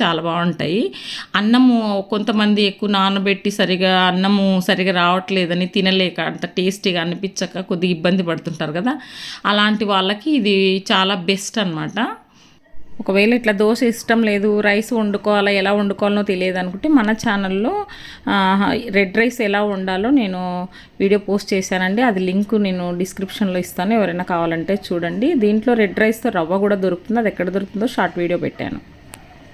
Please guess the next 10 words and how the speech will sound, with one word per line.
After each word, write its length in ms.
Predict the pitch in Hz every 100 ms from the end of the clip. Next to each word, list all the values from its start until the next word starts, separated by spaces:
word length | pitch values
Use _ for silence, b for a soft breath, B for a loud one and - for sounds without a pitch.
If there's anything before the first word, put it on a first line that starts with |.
| - - - - - - -
అటుకులు 340 | 185 202 196 196
కూడా 200 | 196 254
వేసేసాను 580 | 240 190 180 - 175
నేను 180 | 175 170
పిండి, 480 | 170 170 170 247 440 B B B B B 208
ఆ, 440 | 185 175 170 175 -
మొత్తం 440 | 190 196 196 202
కలిపి 500 | 196 180 180 381 466 - 185
గ్రైండ్ 320 | 175 175 170
చేసుకున్నాను. 760 | 165 - - 170 170 214 415